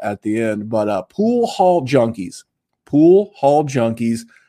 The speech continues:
Christopher Walken, The Lion Speech. Just search Christopher Walken, Lion, Pool Hall Junkies. You will be absolutely thrilled with this. It's one of my favorite bits. As far as D J Moore,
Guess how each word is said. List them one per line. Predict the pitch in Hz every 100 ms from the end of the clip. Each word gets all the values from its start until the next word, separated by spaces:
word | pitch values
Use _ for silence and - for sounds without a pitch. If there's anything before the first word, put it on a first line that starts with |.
| _ _
Christopher | - 135 - 123 127
Walken, | 110 104 107 - 110
The | 104
Lion | 104 110 110 104
Speech. | 92 - 98 90 -
Just | 208 -
search | 196 143 -
Christopher | - 170 180 175
Walken, | 143 117 117 120 123 113
Lion, | 113 107 113 117 117 117 113
Pool | - 123 113
Hall | 110 110
Junkies. | 113 113 110 113 - - - - -
You | 113 143
will | 151 147
be | 127 127 127 110 _ _ -
absolutely | 110 117 127 135 - 170 147 120 117 101 113 113 113 110 _ _ _ _
thrilled | - 127 123 120 110
with | 110 110
this. | 107 104
It's | 101 120
one | 113
of |
my | 104 104
favorite | 113 113 113 104
bits. | 110 104 - - - -
As | 147
far | 233 226
as | 214
D | 147 170
J | 143 143
Moore, | 117 113 123 123 110